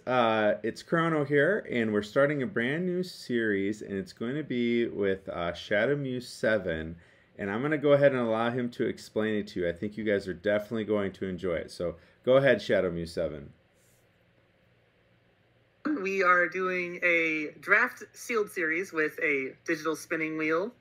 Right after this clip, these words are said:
Speaker 2: The first wheel is going to pick two standard sets that you would see, like Genesis Impact, the Light-, uh,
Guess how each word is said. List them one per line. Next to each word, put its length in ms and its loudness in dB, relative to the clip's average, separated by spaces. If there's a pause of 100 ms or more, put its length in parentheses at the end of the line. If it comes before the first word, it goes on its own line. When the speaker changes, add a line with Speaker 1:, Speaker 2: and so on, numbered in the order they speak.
(320)
Speaker 2:
The 180 0
first 360 2
wheel 220 2
is 100 -2
going 200 -2
to 80 -8
pick 340 -2
two 400 -2
standard 580 -2
sets 500 -2 (480)
that 120 2
you 80 2
would 80 -2
see, 240 -2
like 460 2
Genesis 400 0
Impact, 580 0
the 380 -10 (680)
Light-, 220 2 (220)
uh, 180 0